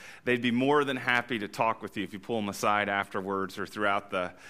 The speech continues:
these next few weeks and just share all the stories that I'm sure that they have. But, uh, uh, but again, thank you to you who gave and who prayed, uh, and, and allowed them to go on this trip. It's just a,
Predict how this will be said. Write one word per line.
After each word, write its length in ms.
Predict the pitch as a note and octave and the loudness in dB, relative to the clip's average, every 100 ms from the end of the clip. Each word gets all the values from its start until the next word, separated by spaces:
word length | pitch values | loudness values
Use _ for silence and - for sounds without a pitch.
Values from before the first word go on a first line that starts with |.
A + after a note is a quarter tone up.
| - - | -20 -10
these 160 | A2 G2 | -8 -2
next 220 | G#2 - | -2 -2
few 180 | A2 G2+ | -6 -2
weeks 320 | G#2 G#2 - | -2 -4 -6
and 80 | F#2+ | -4
just 180 | G#2+ - | -4 -2
share 280 | A2+ G2+ | 0 2
all 260 | F#2+ A2+ A2+ | 2 2 0
the 80 | G#2+ | -4
stories 560 | - A2+ G#2+ G2 F#2 | -6 -4 -2 -2 -4
that 120 | G2+ F#2 | -6 -8
I'm 100 | F2+ | -8
sure 180 | A2 | -6
that 160 | G2 - | -6 -6
they 120 | F#2+ | -8
have. 340 | F#2 F#2 F2 E2+ | -4 -4 -6 -10
But, 240 | F#2+ F2+ F#2 | -10 -8 -6
uh, 160 | F2 - - - - | -6 -8 -18 -20 -16
uh, 180 | G2+ D2+ | -10 -6
but 160 | A2+ C#3 | -2 0
again, 240 | D#3 D3 | 0 0
thank 300 | C3 D#3 D3+ | 2 0 0
you 80 | D3 | -4
to 60 | A2 | -2
you 400 | G#2+ G#2+ D#2+ - - - - - - | -2 -2 -4 -12 -20 -20 -20 -18 -8
who 120 | G#2 | -2
gave 640 | A2+ G#2 F#2 F2+ - - | 2 2 0 -8 -14 -14
and 140 | F#2+ F#2+ | -12 -8
who 80 | F#2+ | -10
prayed, 480 | - F#2+ E2+ E2+ - - - - - - | -2 -2 -2 -8 -16 -20 -20 -20 -20 -16
uh, 640 | E2+ E2 E2 D#2+ E2 E2 D#2 | -12 -8 -6 -6 -6 -12 -12
and, 420 | F2+ - G2 G2 | -10 -6 -4 -4
and 240 | G2+ G2+ | -4 -4
allowed 480 | G2+ G2 G#2 A2 G#2+ | -2 0 2 2 0
them 200 | G2+ G2 | -4 -4
to 120 | G2 | -6
go 200 | F#2+ G2 F#2+ | -6 -4 -4
on 140 | F#2 | -6
this 200 | F#2 - | -8 -10
trip. 360 | - F#2+ E2+ F#2 | -6 -6 -6 -10
It's 200 | F2 - | -10 -6
just 260 | G#2 - | -8 -4
a, 160 | G2 | -6